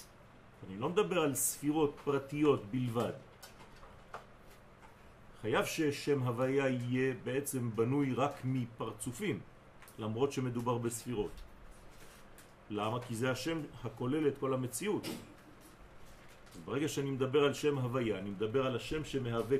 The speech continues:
כל, שמחיה כל, שורש לכל החיים. אז חייב שהאותיות הבונות את השם הזה תהיינה גם הן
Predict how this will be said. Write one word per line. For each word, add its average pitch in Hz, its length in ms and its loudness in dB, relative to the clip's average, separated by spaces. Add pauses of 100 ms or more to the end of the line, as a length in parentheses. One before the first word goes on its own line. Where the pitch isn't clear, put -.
כל, 147 220 2 (760)
שמחיה 117 680 0
כל, 98 160 -4 (840)
שורש 160 540 4
לכל 127 260 -2
החיים. 139 360 0 (1600)
אז 107 120 -10
חייב 143 360 2
שהאותיות 127 1120 0
הבונות 113 920 0
את - 140 -10
השם 202 380 2
הזה 107 320 0 (800)
תהיינה 143 520 2
גם 151 280 2
הן 117 260 0